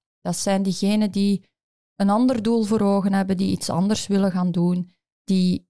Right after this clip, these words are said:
eigenlijk geen interesse hebben om te scoren of om, ja, het topniveau te halen.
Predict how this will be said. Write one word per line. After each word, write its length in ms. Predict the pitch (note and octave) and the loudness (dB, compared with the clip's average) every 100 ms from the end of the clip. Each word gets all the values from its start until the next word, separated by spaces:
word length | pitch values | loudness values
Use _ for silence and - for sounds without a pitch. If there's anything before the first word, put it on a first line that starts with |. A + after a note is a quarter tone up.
| - | -6
eigenlijk 380 | F3+ G#3 A3+ - | -2 0 -2 -2
geen 140 | G#3+ | 0
interesse 460 | G3 F3 F#3 F3+ G3 | 0 0 -2 -2 0
hebben 320 | F3 F3 - | 0 -2 -4
om 360 | F3 E3+ E3+ _ _ _ _ | -4 -4 -6 _ _ _ _
te 140 | - A#3 | -4 -4
scoren 760 | - - G3+ G3 F#3+ F#3+ - | -4 -2 0 2 2 0 -2
of 280 | F3+ F3 - - | -4 -4 -8 -6
om, 560 | F3 F3+ F3 E3+ - _ - | -4 -2 -2 -2 -6 _ -12
ja, 260 | F#3 F#3 F3+ | -4 -2 0
het 200 | F3+ G3 | -4 -4
topniveau 500 | G3+ - G3+ F3+ F3+ | -6 -4 -4 -2 -4
te 100 | - | -4
halen. 460 | D#3 E3+ D#3 D3+ | -4 -2 -4 -8